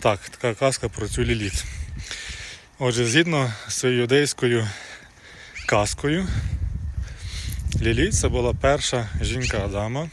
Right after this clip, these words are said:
яка була створена з тої самої глини одночасно з Адамом. Вони жили разом в Едемському саді. Але з часом, та й каже та казка, вона,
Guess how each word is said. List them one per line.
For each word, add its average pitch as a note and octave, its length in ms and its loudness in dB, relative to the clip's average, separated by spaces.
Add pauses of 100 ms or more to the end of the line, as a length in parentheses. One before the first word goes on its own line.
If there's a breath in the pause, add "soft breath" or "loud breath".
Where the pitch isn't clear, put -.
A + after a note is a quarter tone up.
яка A2+ 240 -6
була G#2+ 200 -2
створена A#2+ 500 -2
з - 80 0
тої B2+ 240 2
самої A2+ 420 -2
глини A2 460 -2
одночасно B2 720 0
з A#2 260 -2
Адамом. A2+ 580 -4 (680 loud breath)
Вони A2+ 220 -2
жили A2 280 -2
разом G2+ 440 -2 (180 loud breath)
в G#2 280 -6
Едемському G#2+ 680 -6 (600 loud breath)
саді. G2+ 560 -2 (1900 loud breath)
Але F2 140 -6
з F2+ 60 -4
часом, B2 560 0 (420 loud breath)
та G#2+ 140 -6
й A2+ 60 -6
каже A2+ 260 -2
та A2 160 -8
казка, C3+ 460 -2 (1000 loud breath)
вона, C3+ 560 0